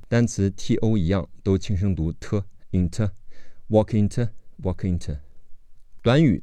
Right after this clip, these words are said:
绊倒，fall over。fall的结尾，fall结尾的L和over开头的O连起来读low，fall over。短语大约，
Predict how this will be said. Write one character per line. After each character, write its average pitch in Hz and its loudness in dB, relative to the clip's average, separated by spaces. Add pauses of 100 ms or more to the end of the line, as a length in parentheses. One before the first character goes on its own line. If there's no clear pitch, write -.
(120)
绊 98 4
倒， 76 -2 (160)
fall 117 2
over。 90 2 (840)
fall 127 6
的 82 0 (180)
结 101 2
尾， - -2
fall 131 4
结 139 4
尾 104 6
的 101 2
L 110 2
和 104 -4
over 127 4
开 95 0
头 98 -2
的 92 0
O 123 0
连 90 2
起 92 -4
来 82 0
读 87 -2
low，fall 104 0
over。 101 2 (420)
短 139 4
语 107 4
大 101 2
约， 110 4